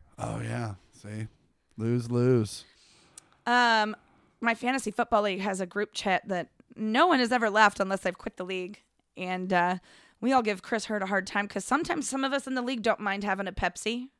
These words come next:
Speaker 1: Mm-hmm.
Speaker 2: It has to be a certain time and a certain place.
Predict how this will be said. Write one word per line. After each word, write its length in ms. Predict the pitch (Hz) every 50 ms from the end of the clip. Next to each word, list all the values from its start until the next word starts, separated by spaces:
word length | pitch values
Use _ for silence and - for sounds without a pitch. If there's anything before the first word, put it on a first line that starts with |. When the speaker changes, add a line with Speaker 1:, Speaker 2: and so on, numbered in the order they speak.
| _ _ -
Speaker 1:
Mm-hmm. 360 | 143 160 160 160 175 185 196 196 - _ _ _ _ _ _ _ _ _ _ -
Speaker 2:
It 80 | 214 226
has 160 | 233 226 -
to 80 | -
be 100 | 214 226
a 60 | 208 -
certain 240 | - 214 - 190
time 180 | - - 190 190
and 60 | 190 190
a 60 | 185
certain 260 | - 202 170 - 196
place. 540 | - - 196 202 254 - - - - -